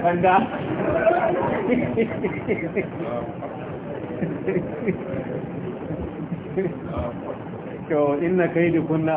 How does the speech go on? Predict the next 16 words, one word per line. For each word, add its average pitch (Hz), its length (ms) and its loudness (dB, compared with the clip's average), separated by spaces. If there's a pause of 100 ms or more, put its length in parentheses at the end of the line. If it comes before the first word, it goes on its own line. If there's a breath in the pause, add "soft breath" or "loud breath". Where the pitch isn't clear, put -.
azimu. 135 400 2 (880)
A 135 80 0
bi 190 220 0
su 190 100 2
a 143 160 6
hankali, 151 560 2
ai 180 160 4
kai 202 200 2
rainanne 170 560 4
ne 165 120 4
in 151 200 2
dai 165 120 4
a 160 120 4
wajen 143 360 2
su 127 120 -6
ne. 101 140 -6